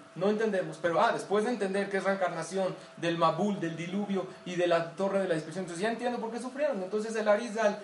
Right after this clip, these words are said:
ya lo había dicho desde antes. Entonces, en ese momento bajarán muchas almas y va a haber un tikkun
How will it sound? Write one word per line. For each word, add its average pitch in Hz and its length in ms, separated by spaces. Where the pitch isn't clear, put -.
ya 202 120
lo 254 80
había 220 200
dicho 220 300
desde 202 200
antes. 208 340
Entonces, 190 580
en 156 140
ese 185 220
momento 196 540
bajarán 151 500
muchas 190 340
almas 202 360
y 160 60
va 165 100
a 180 40
haber 180 120
un 190 120
tikkun 214 500